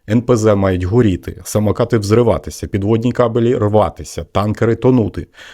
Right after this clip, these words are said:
а ще краще просуватися на їх території. Вочевидь, це розуміє наше керівництво, тому ми це все зараз бачимо. Вангую, що чим далі, тим менше правил Україна буде дотримуватись.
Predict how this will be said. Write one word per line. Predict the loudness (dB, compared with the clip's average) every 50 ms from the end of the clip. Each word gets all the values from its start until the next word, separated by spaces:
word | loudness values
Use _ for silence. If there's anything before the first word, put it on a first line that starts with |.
| -20 _
а | -6 -6 -4
ще | -4 0 0 0 2
краще | 2 0 0 0 -2 -4 -6
просуватися | -4 -2 -4 -2 -2 -4 -2 -2 -2 -2 -4 -4 -2 -2 -2
на | 0 0
їх | -2 -2 -6 -2
території. | 0 0 0 0 2 0 0 0 -2 -8 -14 _ _ _ _ _ _ _ _ _ _
Вочевидь, | -4 -2 -2 -2 -2 -4 -4 -2 -2 -4 -4 0
це | 0 2
розуміє | 2 4 2 2 2 2 2 2
наше | 0 0 0 -2 -2 -2
керівництво, | 0 0 2 2 2 2 0 -2 -6 -12 -14 -16 -16 _ _
тому | -2 0 0 2 0 0 0 0
ми | 0 0 0
це | 0 -4 -4
все | -4 0 0 2 2 4
зараз | 2 2 2 2 0
бачимо. | 0 -4 -4 -4 -8 -14 -16 -18 -18 _ _ _ _ _ _ _ _ _
Вангую, | 0 2 2 4 4 2 0 0 0 -2
що | -4 -6 -6 -4
чим | -4 -4 -2 -2
далі, | 0 0 0 0 0 -2 -2
тим | 0 0 0
менше | 2 0 0 -2 -2 -4 -2
правил | 0 2 2 2 2 0 0 -2
Україна | -2 -2 2 0 2 2 2 0 0
буде | 0 2 2 2
дотримуватись. | 2 2 0 2 2 0 0 -2 -6 -8 -10 -14 -16 -18 -18 -20 -20